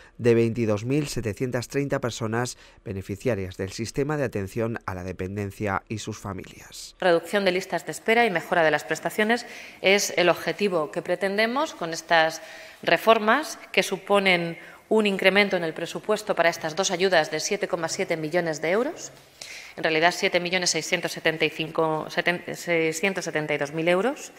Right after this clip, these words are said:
Speaker 2: Y unas medidas que beneficiarán prácticamente a veintitrés mil personas que se encuentran en situación de dependencia y que hoy son beneficiarias tanto de la prestación en el entorno familiar como de la prestación vinculada al servicio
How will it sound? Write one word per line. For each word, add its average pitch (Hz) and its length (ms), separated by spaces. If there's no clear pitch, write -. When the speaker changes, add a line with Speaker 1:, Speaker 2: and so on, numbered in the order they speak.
Speaker 2:
Y 269 340
unas 190 680
medidas 214 320
que 240 100
beneficiarán 190 800
prácticamente 202 640
a 208 40
veintitrés 175 460
mil 190 200
personas 196 640
que 180 100
se - 160
encuentran 170 500
en 160 140
situación 160 400
de 165 80
dependencia 170 680
y 156 80
que 156 200
hoy 175 140
son 180 280
beneficiarias 160 800
tanto 156 260
de 147 100
la 139 100
prestación 160 640
en 170 100
el 160 100
entorno 165 340
familiar 185 480
como 151 200
de 143 60
la 139 100
prestación 170 440
vinculada 175 440
al 175 80
servicio 220 500